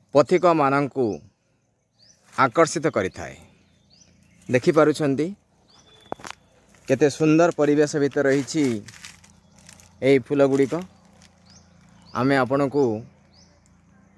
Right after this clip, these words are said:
ଦେଖାଉଛୁ ପଲାଶ ଫୁଲର ମହକ। କଥାରେ ଅଛି, ଫୁଟିବା ଫୁଲ କି ଫୁଟେ ଆଉ ଥରେ, ଫୁଟେ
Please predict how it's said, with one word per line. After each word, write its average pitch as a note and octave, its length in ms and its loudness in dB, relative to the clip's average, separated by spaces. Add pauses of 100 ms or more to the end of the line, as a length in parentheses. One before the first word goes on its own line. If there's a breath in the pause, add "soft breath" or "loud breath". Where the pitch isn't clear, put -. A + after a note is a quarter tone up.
(220)
ଦେଖାଉଛୁ C#3+ 540 0 (1800)
ପଲାଶ D#3 340 2 (100)
ଫୁଲର C#3+ 360 0 (1120)
ମହକ। A2 260 -2 (240)
କଥାରେ E3 320 2
ଅଛି, C#3+ 300 0 (2500)
ଫୁଟିବା E3+ 540 2 (160)
ଫୁଲ C#3+ 180 -4 (180)
କି E3 100 -4 (120)
ଫୁଟେ C#3 320 -4
ଆଉ D#3 180 2 (100)
ଥରେ, C3+ 220 -2 (1500)
ଫୁଟେ C#3 340 -2